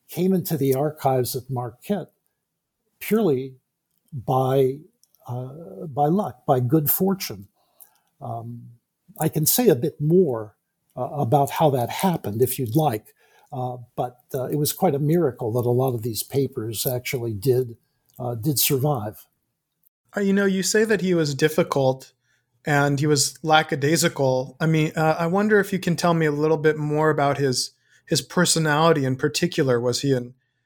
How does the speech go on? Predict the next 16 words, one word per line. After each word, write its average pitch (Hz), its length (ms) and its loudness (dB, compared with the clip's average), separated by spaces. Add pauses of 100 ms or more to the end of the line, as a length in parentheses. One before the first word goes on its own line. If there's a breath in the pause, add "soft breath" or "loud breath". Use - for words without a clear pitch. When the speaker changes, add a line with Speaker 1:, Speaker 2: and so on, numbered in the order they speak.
(500)
Speaker 2:
did 156 160 0
you 160 80 2
get 170 120 6
a 160 40 2
sense 165 240 2
that 156 100 -2
he 147 60 0
was 143 180 4
an 127 120 -2 (120)
angry 170 460 2
person, 233 800 0
or 135 380 2
was 143 140 2
he 151 80 0
just, 147 360 2
um, 127 360 0